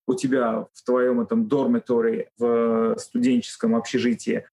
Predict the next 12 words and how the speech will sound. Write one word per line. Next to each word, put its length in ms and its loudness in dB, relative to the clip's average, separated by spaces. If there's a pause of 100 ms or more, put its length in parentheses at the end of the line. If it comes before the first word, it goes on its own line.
(120)
у 100 0
тебя 280 0
та 360 -2
же 140 -2
самая 400 0
ровно 320 0
система. 720 -2 (300)
Потом 320 0
ты 100 -2
поехал 460 0
в 120 -16
кондо, 460 0